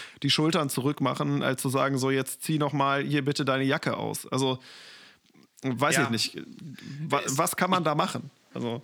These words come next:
Speaker 2: Ja, ich glaub, es ist, es ist halt immer schwierig. Ich glaub, ich weiß auch, was du hinaus willst. Es ist halt, ähm, schwierig, was du sagst, ähm, und in welcher Wortwahl.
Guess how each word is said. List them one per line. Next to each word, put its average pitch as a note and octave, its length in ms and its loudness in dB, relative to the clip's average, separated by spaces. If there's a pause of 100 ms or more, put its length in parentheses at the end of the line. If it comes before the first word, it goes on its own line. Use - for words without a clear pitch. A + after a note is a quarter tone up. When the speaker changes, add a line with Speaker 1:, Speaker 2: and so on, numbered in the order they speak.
Speaker 2:
Ja, D#3 240 0
ich - 80 -6
glaub, D3+ 180 -2
es E3+ 100 2
ist, - 140 0
es D#3 180 -4
ist E3 140 0
halt D#3 140 -6
immer E3 240 -4
schwierig. E3+ 360 -4
Ich C3+ 40 -10
glaub, D3+ 160 -6
ich D3 80 -10
weiß E3 180 -2
auch, C#3+ 80 -6
was D3+ 160 0
du D3+ 80 -6
hinaus C#3+ 500 -2
willst. C#3 360 -6 (260)
Es C3+ 120 -2
ist - 140 0
halt, D3+ 240 -6 (560)
ähm, C3+ 440 -6 (1300)
schwierig, F#3 880 -4 (100)
was - 500 -2
du E3 80 -8
sagst, D3 760 -4
ähm, D3 440 -6
und C#3+ 180 -8
in C#3+ 120 -12
welcher C3+ 340 -4
Wortwahl. D#3+ 480 -4